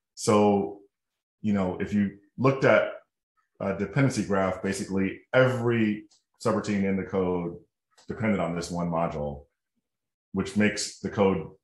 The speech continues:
in some ways really rigid. You make one change in this module and that change can propagate out to affect the entire rest of the code,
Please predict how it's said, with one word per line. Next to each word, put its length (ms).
in 120
some 200
ways 220
really 200
rigid. 440
You 100
make 220
one 200
change 480
in 160
this 160
module 360
and 100
that 140
change 300
can 140
propagate 400
out 180
to 80
affect 360
the 60
entire 360
rest 220
of 60
the 60
code, 320